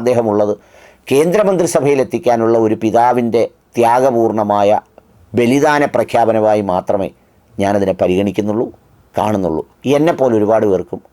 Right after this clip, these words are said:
അതേ കഴിയുള്ളൂ. ഇത് പറയുമ്പോൾ ഇപ്പോൾ വയനാട് സീറ്റ് മുസ്ലിങ്ങൾക്ക് വേണമെന്ന് ഒരു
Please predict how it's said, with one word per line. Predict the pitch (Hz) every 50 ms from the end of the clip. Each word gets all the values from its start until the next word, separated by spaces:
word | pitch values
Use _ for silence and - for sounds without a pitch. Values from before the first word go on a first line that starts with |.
| _ 101
അതേ | 98 101 110 107 -
കഴിയുള്ളൂ. | 95 87 85 87 82 - - - _ _ _ _ _ _ _ _ -
ഇത് | 113 113 92 113
പറയുമ്പോൾ | 107 104 113 120 123 113 101 80 - _ _ _ _ _ _ _ _ _ _ _ _ _ -
ഇപ്പോൾ | - 123 110 101
വയനാട് | 110 113 123 139 147 151 156 147 -
സീറ്റ് | - 117 110 - - 113 113 107 104
മുസ്ലിങ്ങൾക്ക് | 104 - - 131 135 135 135 135 127 107 - 117 101
വേണമെന്ന് | 95 95 95 92 95 95 92 85 - _ _ _ _ _ _ _ _ _ _ _ - 110
ഒരു | 220 -